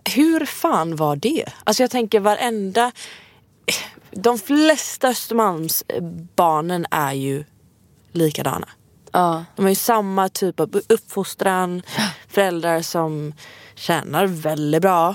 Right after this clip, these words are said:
Speaker 2: Mm.
Speaker 1: och går i samma skolor, mitt
Speaker 2: Mm.
Speaker 1: i stan.
Speaker 2: Mm. Alltså, det är ju, ehm, jag tycker inte att jag är som alla andra.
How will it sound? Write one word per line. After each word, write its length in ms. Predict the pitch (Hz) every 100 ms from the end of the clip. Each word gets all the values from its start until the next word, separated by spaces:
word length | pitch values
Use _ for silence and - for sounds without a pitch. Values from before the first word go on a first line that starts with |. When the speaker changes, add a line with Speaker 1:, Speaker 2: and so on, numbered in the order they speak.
| -
Speaker 2:
Mm. 240 | 190 170 175
Speaker 1:
och 380 | 170 - - 190
går 280 | 185 175 170
i 40 |
samma 340 | - 170 151
skolor, 840 | 151 202 185 175 175 170 165 170 175
mitt 180 | 190 190
Speaker 2:
Mm. 180 | 175
Speaker 1:
i 20 | 202
stan. 600 | - 190 180 180 185 - _ -
Speaker 2:
Mm. 300 | 196 170 185 _ _ _ _ _ - - - - - - -
Alltså, 220 | 226 214
det 140 | 208
är 560 | 208 202 196 190 190 185
ju, 60 | - _ - - _
ehm, 760 | 190 185 175 170 165 156 156 151 _ _ _ _ _ _ _ _ _ _ _ _ _ _ -
jag 460 | 190 175 247 262 -
tycker 260 | 208 190
inte 140 | 175 170
att 80 |
jag 220 | 170 175 156
är 40 |
som 160 | 156 156
alla 160 | 151
andra. 440 | 147 156 143 -